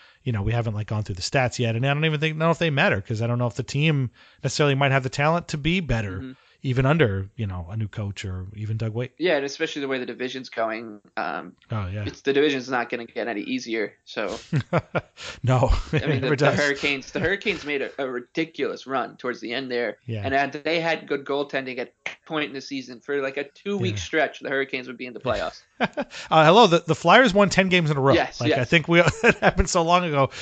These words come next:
Speaker 1: we forgot, but they won ten games in a row, and they look like the Philadelphia Flyers for half the season. Like, this team is going to the playoffs, and then they just stopped winning. Like, they just literally stopped,
Speaker 2: Mm-hmm.
Speaker 1: and they end up with less points than the Islanders did. So, uh,
Speaker 2: Oh!
Speaker 1: yeah, and
Speaker 2: Jimmy.
Speaker 1: it's just, uh,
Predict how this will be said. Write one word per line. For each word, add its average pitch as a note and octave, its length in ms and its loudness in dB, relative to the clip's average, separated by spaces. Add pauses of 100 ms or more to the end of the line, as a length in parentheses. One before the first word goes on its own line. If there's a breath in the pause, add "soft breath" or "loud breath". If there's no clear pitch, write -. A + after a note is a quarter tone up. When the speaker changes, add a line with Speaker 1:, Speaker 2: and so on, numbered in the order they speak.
(140 loud breath)
Speaker 1:
we D3+ 140 4
forgot, D#3 400 8
but C3 120 2
they C3 120 6
won C3 200 2
ten F3 280 2
games G3 240 4
in F#3 60 4
a F3+ 40 4
row, C#3 260 8
and C#3+ 160 -2
they C3 120 2
look B2+ 240 0
like C#3+ 360 0 (280 soft breath)
the - 80 -4
Philadelphia D#3+ 560 4
Flyers B2 360 6
for A#2 80 -2
half A#2+ 180 2
the A2+ 80 -6
season. G2+ 340 -2
Like, F2+ 160 -10
this B2 120 -6
team B2+ 220 -4
is A#2+ 80 -2
going B2+ 160 -2
to B2 60 0
the - 60 -14
playoffs, A2+ 280 0 (340 loud breath)
and B2+ 120 2
then C3+ 140 6
they D3 100 6
just - 180 0
stopped D3+ 240 6
winning. D#3+ 200 6 (460)
Like, A#2+ 140 -2
they B2+ 100 0
just A2+ 200 -4
literally B2+ 320 6
stopped, G#2+ 360 0
Speaker 2:
Mm-hmm. - 260 -16
Speaker 1:
and G#2+ 140 -8
they A2 120 -6
end A#2 140 -4
up A2+ 180 -4
with A#2+ 100 -2
less C3 140 4
points D3+ 260 -2
than D#3 80 -4
the D3+ 60 2
Islanders F3 420 -2
did. - 180 -20
So, A2 400 -6 (480 loud breath)
uh, A2+ 360 2
Speaker 2:
Oh! A#2 40 -2
Speaker 1:
yeah, F#3 300 6
and B2 320 0 (160)
Speaker 2:
Jimmy. B2 240 -10
Speaker 1:
it's B2 300 -4
just, D3 260 0
uh, A#2+ 60 2